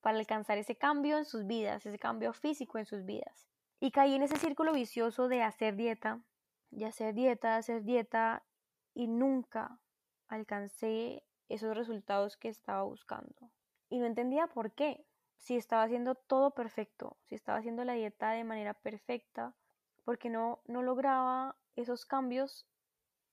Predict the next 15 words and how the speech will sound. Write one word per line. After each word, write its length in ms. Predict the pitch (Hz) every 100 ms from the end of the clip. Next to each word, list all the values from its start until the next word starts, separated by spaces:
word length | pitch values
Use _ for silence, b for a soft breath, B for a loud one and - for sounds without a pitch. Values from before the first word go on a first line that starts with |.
| _
que 80 | -
estaba 280 | 214 208 202
buscando? 600 | 240 220 277 311 208 - _ _ _ _ _ -
¿Y 100 | 233
por 160 | 240 233
qué 100 | 226
fracasaba 720 | - 262 269 240 - 233 233
en 80 | 247
mis 120 | 269
intentos 540 | 240 220 208 214 220
de, 380 | 226 233 214 - _ -
de 80 | 220
hacer 280 | 214 214 202
dieta? 440 | 226 247 - - _ _ _ _ _ _ _ -
Esa, 880 | 233 220 - 233 247 262 262 262